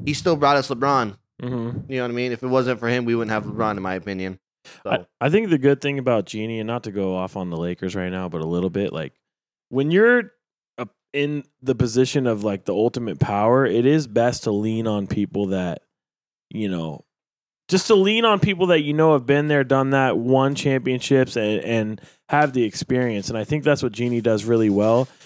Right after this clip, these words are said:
Speaker 2: and a lot of other teams do not do well. For example, like, Jim Dolan, right? Like, he just fires guys, doesn't lean on, like, go get some of your ex-pros that were good or Hall of Famers, things like that, and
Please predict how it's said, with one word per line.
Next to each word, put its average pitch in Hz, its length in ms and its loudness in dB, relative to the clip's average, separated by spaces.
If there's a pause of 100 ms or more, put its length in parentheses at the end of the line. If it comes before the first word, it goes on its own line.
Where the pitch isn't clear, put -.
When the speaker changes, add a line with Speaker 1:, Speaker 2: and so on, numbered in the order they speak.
(120)
Speaker 2:
and 117 140 -2
a 120 60 2
lot 127 200 4
of 127 60 4
other 120 160 2
teams 110 380 -4
do 113 100 -4
not 107 280 -4
do 101 120 0
well. 95 200 0
For 131 180 2
example, 110 400 0
like, 101 200 0
Jim 113 240 -2
Dolan, 98 400 0
right? 92 300 -4
Like, - 240 -10 (340)
he 202 120 -2
just 220 180 2
fires 160 400 4
guys, 151 400 6
doesn't 156 320 2
lean 151 220 2
on, 147 260 2
like, 135 220 2 (120)
go 151 140 6
get 220 180 0
some 214 140 0
of 208 60 2
your 185 120 6
ex-pros 165 600 4
that 123 160 4
were 113 140 2
good 113 320 4
or 107 100 4
Hall 117 160 4
of 113 80 -2
Famers, 117 400 -4
things 120 220 -4
like 110 160 -2
that, 127 260 2
and 101 180 -10